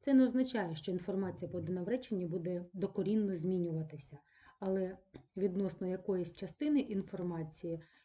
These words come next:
якісь зміни частка все ж таки привноситиме у це речення. Наприклад, навіть тверде серце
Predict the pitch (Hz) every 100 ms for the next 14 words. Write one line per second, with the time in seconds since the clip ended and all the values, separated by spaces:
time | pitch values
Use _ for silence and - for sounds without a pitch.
0 | - 175 254 233 180 180 208 226 233 _
1 | - 185 - 196 - 175 175 170 - 175
2 | 175 _ - 175 175 190 185 170 175 170
3 | 185 156 - 165 175 180 165 156 - 147
4 | 147 - _ - - 202 202 165 156 160
5 | 156 - _ _ _ _ - - 202 247
6 | 254 233 214 202 214 - 240 - 165 160